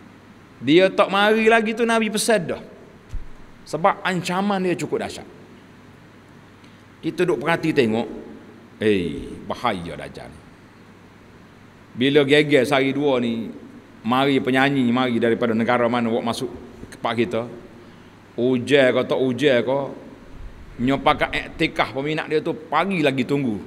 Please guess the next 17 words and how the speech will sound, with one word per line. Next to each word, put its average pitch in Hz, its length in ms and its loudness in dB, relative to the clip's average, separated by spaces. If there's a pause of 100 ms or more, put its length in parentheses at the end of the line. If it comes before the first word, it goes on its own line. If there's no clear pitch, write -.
(680)
Tu 160 80 -4
baru 196 320 2
anak 190 280 -2
dajjal 147 360 0
baru 233 160 2
tu. 226 240 -4
Dia 151 80 0
panggil 175 240 -2
dajjajilah. 151 720 2 (560)
Mini 170 480 2
dajjal. 110 400 0
Ha, - 640 -20 (400)
mak 131 240 -2
dia 139 80 6
tak 147 160 0
mari 165 160 -2
lagi. 170 400 2